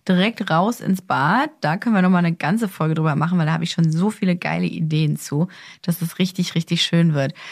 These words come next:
Ich habe neulich ein Zitat gelesen, äh, über das Badezimmer von einem Interior Designer oder ich weiß gar nicht, wie der heißt, ich glaub, Philipp Stark,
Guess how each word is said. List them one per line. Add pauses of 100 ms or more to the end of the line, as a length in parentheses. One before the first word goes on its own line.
(120)
Ich
habe
neulich
ein
Zitat
gelesen,
äh,
über
das
Badezimmer (300)
von
einem
Interior
Designer (100)
oder (200)
ich
weiß
gar
nicht,
wie
der
heißt,
ich
glaub, (120)
Philipp
Stark,